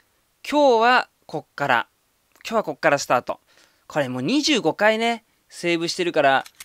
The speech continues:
できれば三十回ぐらいを目安にしていきたいなとは思ってるんだけど、できるかな？結構でも進んできてるとは思うんだけどね。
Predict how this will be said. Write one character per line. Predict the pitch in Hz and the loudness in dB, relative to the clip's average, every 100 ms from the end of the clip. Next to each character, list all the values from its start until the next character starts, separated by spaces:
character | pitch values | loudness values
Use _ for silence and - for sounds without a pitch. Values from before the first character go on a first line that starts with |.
| - _ _ _ _ _ _ _ _ | -20 _ _ _ _ _ _ _ _
で | 165 226 | -12 -6
き | 302 | 0
れ | |
ば | 302 | 0
三 | 277 247 240 | 0 -2 -4
十 | 220 233 _ _ _ _ _ _ | -8 -12 _ _ _ _ _ _
回 | - 254 247 247 240 | -4 -2 -2 -4 -8
ぐ | 220 233 | -8 -2
ら | 247 | 0
い | 214 | 0
を | |
目 | 180 190 | -2 -2
安 | 190 - | -2 -4
に | 156 160 156 120 _ _ _ | -8 -6 -8 -10 _ _ _
し | - | -10
て | 175 | -4
い | 160 | -4
き | - | -2
た | 190 | 0
い | 175 | 0
な | 147 143 | 2 2
と | 143 | 2
は | 127 | 0
思 | 127 | 0
っ | 135 | -6
て | - | -8
る | 131 | -8
ん | |
だ | 123 117 | -8 -8
け | |
ど、 | 113 113 107 _ _ _ _ _ _ _ _ _ _ _ _ _ _ _ | -4 -4 -4 _ _ _ _ _ _ _ _ _ _ _ _ _ _ _
で | - - | -20 -12
き | 196 | -6
る | 175 | -4
か | 120 | -2
な？ | 110 107 104 _ _ _ _ _ _ _ _ _ _ _ _ - | -2 -6 -8 _ _ _ _ _ _ _ _ _ _ _ _ -18
結 | - 453 _ | -14 -14 _
構 | - | -2
で | 214 | 0
も | 180 | -2
進 | 180 180 254 | -6 -6 -4
ん | |
で | 277 | -6
き | - | -4
て | |
る | 285 190 | -4 -2
と | |
は | 147 | -4
思 | 165 | -4
う | |
ん | 175 | -6
だ | 123 | -8
け | |
ど | 113 | -8
ね。 | 117 120 | -10 -10